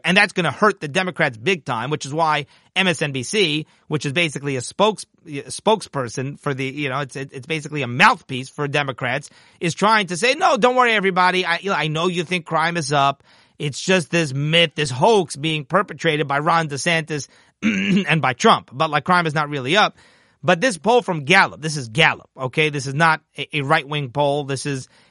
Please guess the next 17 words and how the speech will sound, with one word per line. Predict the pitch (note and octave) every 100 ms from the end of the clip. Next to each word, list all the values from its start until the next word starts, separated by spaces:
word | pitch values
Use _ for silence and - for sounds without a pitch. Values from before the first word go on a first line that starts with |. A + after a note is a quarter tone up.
| _ -
a | C#3+ C#3+ C#3 C#3 _ _ -
left, | C#3 D#3+ G3 - _
a, | E3+ E3+
a | F3+
mainstream | E3+ A3 G#3 - F3+ E3+
media | F3+ F3 D3
poll. | - E3
Ga-, | C#3+ E3
Gallup | D3+ E3+ F#3+ E3+
is, | D#3 C#3+
like, | C#3
one | D#3
of |
the | C3+
biggest | B2+ D#3+ C#3+ -
polling, | C#3+ D#3 D3 C3+ B2 _ _ _ _
um, | C#3 C3+ C3 B2+ A#2+